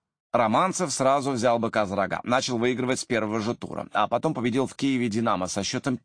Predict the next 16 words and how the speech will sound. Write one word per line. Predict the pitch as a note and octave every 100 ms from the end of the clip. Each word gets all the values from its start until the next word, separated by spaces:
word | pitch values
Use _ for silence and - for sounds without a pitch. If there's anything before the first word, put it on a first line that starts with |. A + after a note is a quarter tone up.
| -
четыре | - - D3+ C#3+
один. | G2+ F2 - - - -
И | -
тогда, | G2+ F2 A#2+ -
конечно, | F#2 A2 - G2+
люди | A2 A2+
уже | G2 A#2
по-другому | A#2 A2+ A2 C3 B2+
на | A#2
него | G#2+ G2+
смотрели | - F#2+ - F2 E2 E2 - -
и | G2 G2+ G2
стали | - G2+
ему | G2 G2+
больше | F#2+ F2+ F#2
доверять. | A#2 B2 F2 -